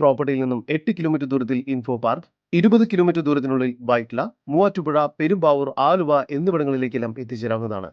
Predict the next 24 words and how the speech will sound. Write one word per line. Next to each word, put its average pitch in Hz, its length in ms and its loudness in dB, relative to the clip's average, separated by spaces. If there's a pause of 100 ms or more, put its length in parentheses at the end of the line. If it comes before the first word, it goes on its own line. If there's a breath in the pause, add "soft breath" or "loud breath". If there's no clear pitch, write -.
(240)
ഈ 143 60 6
മൂന്ന് 170 300 6
ഏക്കർ 170 280 2 (120)
അറുപത് 190 340 2
സെന്റ് 156 160 -2
സ്ഥലത്തിന് 143 300 4
പ്രതീക്ഷിക്കുന്ന 131 520 -2
വില 117 180 0 (180)
രണ്ട് 190 280 2
ലക്ഷത്തി 127 340 -4 (120)
എഴുപത്തയ്യായിരം 139 760 0
രൂപയാണ്. 101 380 -6 (120)
വില 127 240 -4 (100)
നെഗോഷ്യബിൾ 123 520 -2
ആണ്. 85 120 -14 (1080)
കൂടുതൽ 214 280 4
വിവരങ്ങൾക്ക് 135 560 0 (140)
ബന്ധപ്പെടും. 110 360 -8
ഡബിൾ 165 240 6
നയൻ 180 160 2
ഫോർ 139 180 -2 (100)
സെവൻ 113 260 -2 (280)
സിക്സ് 202 300 -4
നയൻ 131 160 2